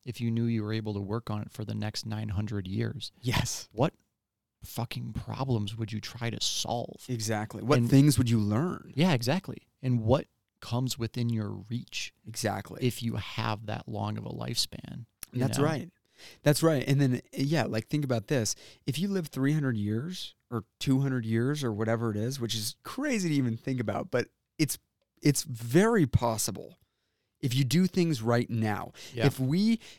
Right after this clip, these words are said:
Speaker 2: people our age, start doing things correctly now, it's possible.
Speaker 1: One hundred percent.
Speaker 2: And it's a huge, huge, huge, huge, huge advantage. Probably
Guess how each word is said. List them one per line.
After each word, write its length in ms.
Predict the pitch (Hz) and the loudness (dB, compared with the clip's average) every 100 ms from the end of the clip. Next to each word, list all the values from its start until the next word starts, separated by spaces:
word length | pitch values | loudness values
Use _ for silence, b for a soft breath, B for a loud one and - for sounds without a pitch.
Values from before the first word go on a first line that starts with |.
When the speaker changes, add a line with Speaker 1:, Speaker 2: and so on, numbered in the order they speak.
| B | B
Speaker 2:
people 380 | - 196 214 202 | 4 4 6 4
our 260 | 135 147 156 | 4 4 4
age, 440 | 127 110 90 - - _ _ _ _ _ _ _ | 2 2 -2 -8 -10 _ _ _ _ _ _ _
start 360 | - 143 143 131 | 2 4 4 6
doing 280 | 135 143 | 6 6
things 280 | 147 151 147 | 4 4 2
correctly 720 | - 123 101 117 160 175 208 - _ _ _ - | 0 -4 -2 -4 -4 -2 -4 -8 _ _ _ -4
now, 540 | 117 107 117 165 240 - _ _ _ _ _ | -2 0 2 2 0 -4 _ _ _ _ _
it's 220 | 147 127 | 2 2
possible. 760 | - - 143 123 - 98 - - _ _ - | 2 4 6 6 4 -4 -8 -12 _ _ -6
Speaker 1:
One 140 | 120 | -2
hundred 200 | 104 - | -2 -4
percent. 340 | - - 123 - _ _ | -10 -10 -10 -14 _ _
Speaker 2:
And 80 | 151 | 4
it's 120 | 151 | 4
a 60 | 151 | 2
huge, 760 | - - - 220 220 208 151 | 0 -8 0 4 6 4 2
huge, 300 | 175 165 147 135 | 2 2 0 2
huge, 380 | 147 143 123 | 2 2 -2
huge, 400 | 123 147 135 127 | 0 2 2 0
huge 500 | - - 135 139 127 | -6 -4 4 8 8
advantage. 440 | 117 120 117 131 - B B - | 4 0 2 0 -2 B B 0
Probably 500 | 202 240 202 185 | 0 4 6 6